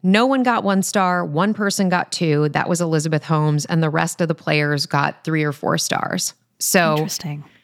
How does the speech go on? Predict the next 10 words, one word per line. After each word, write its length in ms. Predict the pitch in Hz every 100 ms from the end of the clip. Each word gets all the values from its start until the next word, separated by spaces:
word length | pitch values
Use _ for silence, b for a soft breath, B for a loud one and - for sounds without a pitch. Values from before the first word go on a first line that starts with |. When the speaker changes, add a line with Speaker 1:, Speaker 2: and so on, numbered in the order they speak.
| _ -
Speaker 1:
so 320 | - 202 180
it, 180 | 180 -
it 160 | 180 -
really 380 | 175 208 202 214
was 500 | 180 180 165 156 -
a 60 | 160
question 800 | - - 175 - - 151 147 147 - _ _ _ - -
of 140 | 175
credibility. 680 | - 196 165 254 330 226 202 175
And 300 | 190 185